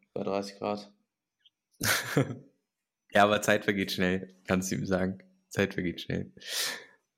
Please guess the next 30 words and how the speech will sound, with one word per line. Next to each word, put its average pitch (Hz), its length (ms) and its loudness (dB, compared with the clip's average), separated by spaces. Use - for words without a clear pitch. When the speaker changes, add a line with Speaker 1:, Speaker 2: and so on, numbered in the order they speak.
Speaker 2:
Habe 107 140 4
ich 110 60 2
tatsächlich 110 420 2
eben 113 220 4
noch, 104 340 2
ähm, 95 560 2
mit 101 120 2
meiner 95 240 4
Freundin 104 280 2
drüber 92 200 2
gesprochen, 90 420 -2
weil 95 160 2
wir 92 160 4
ja 90 340 0
uns 90 320 0
Ende 95 240 2
März, 95 280 2
Anfang 95 300 0
April 95 260 0
gesehen 92 360 2
haben. 90 280 -4
Und 92 100 -2
da 90 120 2
warst 95 220 4
du 92 60 4
ja 82 40 4
auch 92 140 2
schon 92 320 2
so, 87 400 0
also 95 300 -4